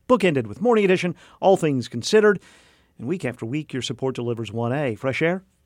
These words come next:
and Ozarks at Large. It adds insights, balance, fun to your weekends with Radio Lab, Wait, Wait, Don't Tell Me, and On the Media.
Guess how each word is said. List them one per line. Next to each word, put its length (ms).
and 180
Ozarks 380
at 80
Large. 400
It 80
adds 200
insights, 380
balance, 440
fun 360
to 80
your 80
weekends 480
with 180
Radio 280
Lab, 340
Wait, 180
Wait, 180
Don't 200
Tell 160
Me, 180
and 80
On 120
the 60
Media. 360